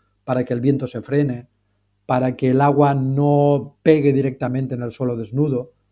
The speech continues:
ahí se habrá conseguido el objetivo que andamos buscando.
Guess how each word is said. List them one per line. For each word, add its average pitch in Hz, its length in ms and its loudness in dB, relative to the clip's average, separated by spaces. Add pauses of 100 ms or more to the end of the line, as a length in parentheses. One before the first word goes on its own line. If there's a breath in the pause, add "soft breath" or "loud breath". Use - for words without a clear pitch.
(240)
ahí 160 540 0
se - 320 -6
habrá 135 260 -2
conseguido 147 560 0
el 147 60 0
objetivo 139 460 0
que 131 80 -4
andamos 123 320 -6
buscando. 113 640 -12